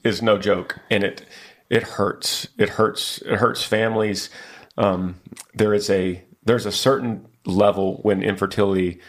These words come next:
um, whether they admit it or not, makes the woman feel lesser of a woman. There is a, there is a innate desire in a, in a woman to,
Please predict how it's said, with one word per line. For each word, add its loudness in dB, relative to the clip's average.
um, -2
whether 4
they 2
admit 0
it -2
or 2
not, 0
makes 0
the -2
woman 0
feel -2
lesser 0
of -2
a 0
woman. -4
There 2
is -2
a, 0
there 2
is -4
a -4
innate 4
desire 2
in 0
a, 0
in -2
a 0
woman 0
to, 0